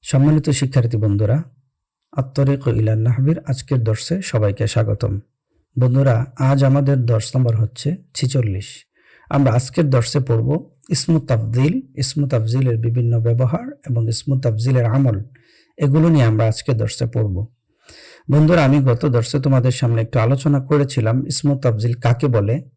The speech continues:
তো আজ আমি ইসমু তাফজিলের আর বিস্তারিত পরিচয় নিয়ে, আহ, অতিরিক্ত কোনো আলোচনা করব না, আমাদের দর্শের সরাসরি কিতাব থেকে পড়ব। দেখো, এই পাঠে আলোচনার বিষয় হলো ইসমু তাফজিলের পরিচয়, ইসমু তাফজিলের ব্যবহার,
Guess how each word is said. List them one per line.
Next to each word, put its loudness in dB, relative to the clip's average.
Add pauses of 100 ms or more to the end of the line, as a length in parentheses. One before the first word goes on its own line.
তো -6
আজ 0
আমি 4
ইসমু -4
তাফজিলের 0
আর 0
বিস্তারিত 0
পরিচয় 0
নিয়ে, 0
আহ, -14
অতিরিক্ত 0
কোনো 0
আলোচনা 2
করব 0
না, 0 (240)
আমাদের 0
দর্শের 0
সরাসরি -4
কিতাব 0
থেকে -4
পড়ব। -6 (380)
দেখো, 2 (420)
এই 2
পাঠে 2
আলোচনার 2
বিষয় 2
হলো 2
ইসমু -2
তাফজিলের 0
পরিচয়, -4 (360)
ইসমু 0
তাফজিলের 0
ব্যবহার, 2